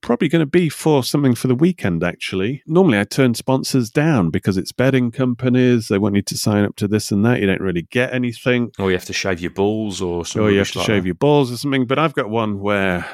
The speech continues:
Speaker 1: all listeners win. You get something. Something that you like. Well, most of you will,
Speaker 2: Something that will
Speaker 1: anyway.
Speaker 2: bring you pleasure.
Speaker 1: So, uh, stay tuned to that. Uh, we will, uh,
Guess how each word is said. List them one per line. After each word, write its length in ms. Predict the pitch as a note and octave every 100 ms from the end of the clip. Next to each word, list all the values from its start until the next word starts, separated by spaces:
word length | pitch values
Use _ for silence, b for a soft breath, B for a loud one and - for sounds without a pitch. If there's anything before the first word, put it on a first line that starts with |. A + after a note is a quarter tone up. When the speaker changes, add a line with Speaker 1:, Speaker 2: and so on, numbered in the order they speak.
| -
Speaker 1:
all 280 | A#2+ A2+
listeners 520 | G2 F#2+ - F#2+ E2+ F2
win. 360 | F#2+ E2+ E2 E2 B B _
You 180 | - A#2
get 180 | A2+ -
something. 580 | - E2 - - - E2+ B B -
Something 340 | B3 F#3 E3
that 80 | D#3+
you 140 | D3+
like. 500 | D3+ C#3+ B2 F#2+ - - B B B B _
Well, 120 | F#2
most 320 | D2 F2+ - D2
of 80 |
you 120 | C#2 C2+
will, 180 | D2
Speaker 2:
Something 260 | - - C#3+
that 60 | A#2+
will 60 |
Speaker 1:
anyway. 60 | A#2
Speaker 2:
bring 160 | A2+ G2+
you 80 | F#2+
pleasure. 440 | - F2+ - D#2 _
Speaker 1:
So, 520 | _ - C#3 C#3 C#3 C3+
uh, 240 | C#3 C3
stay 300 | - E3 C#3
tuned 340 | - C3+ A#2 G#2+
to 140 | A#2
that. 520 | A#2 C#3 - - -
Uh, 280 | A2 G#2+ G2+
we 160 | G2 G#2
will, 460 | G#2 G#2+ G2+ G2 F#2+
uh, 140 | F#2+